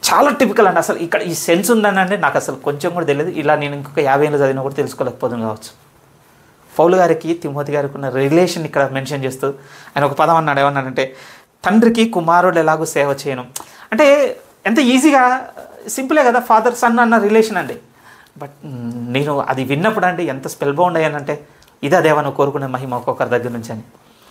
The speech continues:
ఏమండి ఇక్కడ కోరుకున్నది, ఇక్కడున్న ఈ, ఈ ఫాదర్ సన్ అంటే తండ్రి కుమారుడు ఈ బంధం అంటే ఈ రిలేషన్ లీజర్, ఆ, రిలేషన్‌షిప్ కాదు ప్రియమైన వాళ్ళారా, వర్క్ రిలేషన్‌షిప్ అండి. ఆ, మంచి చెప్తాను మీకు ఇప్పుడు ఇది.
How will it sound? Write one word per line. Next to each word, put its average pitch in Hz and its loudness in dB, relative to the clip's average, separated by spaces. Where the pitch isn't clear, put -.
ఏమండి 170 4
ఇక్కడ 165 0
కోరుకున్నది, 175 0
ఇక్కడున్న 240 4
ఈ, 190 -4
ఈ 170 -4
ఫాదర్ 185 2
సన్ 196 -4
అంటే 175 -4
తండ్రి 226 0
కుమారుడు 202 0
ఈ - -4
బంధం 170 2
అంటే 202 0
ఈ 170 -2
రిలేషన్ 214 2
లీజర్, 233 6
ఆ, 185 0
రిలేషన్‌షిప్ 233 2
కాదు 170 0
ప్రియమైన 143 -4
వాళ్ళారా, 110 -4
వర్క్ 220 2
రిలేషన్‌షిప్ 165 0
అండి. 113 -8
ఆ, 127 0
మంచి 226 0
చెప్తాను 131 -2
మీకు 113 -8
ఇప్పుడు 113 -12
ఇది. 98 -18